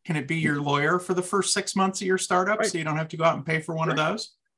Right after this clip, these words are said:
Speaker 2: Exactly. I had it write terms and conditions for a website for me. It did an excellent job. And then I said, "Oh, add in, um, the, uh, clause in there about can't scrape it." And then I said, "Oh, add in, uh, information about the locality I'm at and the, the legal aspect of,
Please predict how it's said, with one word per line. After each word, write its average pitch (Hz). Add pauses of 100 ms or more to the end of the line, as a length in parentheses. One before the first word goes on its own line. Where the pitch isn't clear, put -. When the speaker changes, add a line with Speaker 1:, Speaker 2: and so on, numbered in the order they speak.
(100)
Speaker 2:
Exactly. 165
I 143
had 214
it 175
write -
terms 180
and 151
conditions 147
for 127
a 120
website 135
for 95
me. 82
It 165
did 175
an 156
excellent 160
job. 147 (540)
And 123
then 208
I 185
said, 170
"Oh, 185
add 160
in, 160 (300)
um, 123
the, 127
uh, 117
clause 143
in 131
there 131
about 117
can't 135
scrape 147
it." 82
And 113
then 131
I 127
said, 131
"Oh, 147
add 143
in, 139
uh, 117
information 131
about 120
the 107
locality 131
I'm 98
at 95
and 98
the, 98
the 107
legal 131
aspect 95
of, 85